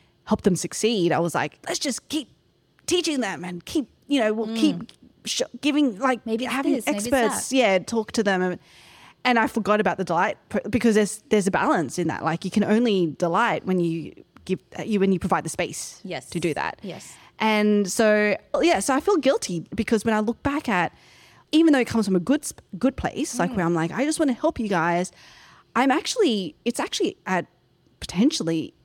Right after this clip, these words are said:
Speaker 1: people's detriments because they
Speaker 2: Totally.
Speaker 1: come up to, to these things or they listen to each week this podcast or they come each m-, week to the mastermind or each month to a challenge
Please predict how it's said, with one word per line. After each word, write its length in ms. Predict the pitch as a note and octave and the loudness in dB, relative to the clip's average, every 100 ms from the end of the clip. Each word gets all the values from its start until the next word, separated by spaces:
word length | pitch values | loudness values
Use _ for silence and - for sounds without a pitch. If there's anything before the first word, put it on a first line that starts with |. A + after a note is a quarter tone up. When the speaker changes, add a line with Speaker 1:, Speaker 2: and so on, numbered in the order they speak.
| _ | _
Speaker 1:
people's 280 | G3+ G3 F3 | -2 -2 -2
detriments 560 | B3 - G#4+ C3 E2 | -2 0 -2 -2 -4
because 240 | A3 - A#3+ | -4 0 0
they 80 | |
Speaker 2:
Totally. 180 | B3 F#3 | 0 -2
Speaker 1:
come 140 | G#3+ D4 | 0 0
up 160 | G#4 | 0
to, 220 | - A3+ - - | 0 -2 -2 -6
to 80 | |
these 200 | F#3 F#3 | -2 -2
things 160 | F3 F3 | -4 -2
or 60 | F3+ | 0
they 100 | F3 | 0
listen 280 | B3 - C#4 | 0 2 2
to 120 | A#3+ | 4
each 420 | G#3+ G3 G3+ - | 4 2 -2 -4
week 280 | F3 F3+ - | -4 -6 -2
this 160 | F3 | -2
podcast 640 | - D3+ - D#3+ E3 F3 - - - _ - | -2 -6 -4 -2 0 -2 -8 -20 -20 _ -4
or 80 | F3+ | -4
they 100 | D#3+ | -4
come 220 | - G3 | -2 -2
each 240 | A3+ - | -2 -4
m-, 80 | G3 - | -6 -4
week 280 | G3 G3+ G3 | 0 0 0
to 100 | - | -2
the 80 | F#3+ | 0
mastermind 640 | E3+ E3 E3+ D#3+ D3+ E3 | 0 -2 -4 -2 -2 -2
or 200 | D3+ E3 | 0 -2
each 200 | - G3 B3 | -2 0 2
month 280 | G3+ F#3 - | 2 0 0
to 120 | F#3+ | -2
a 60 | |
challenge 460 | F3 - C#3+ D3+ E3 | -2 -4 -4 -2 -4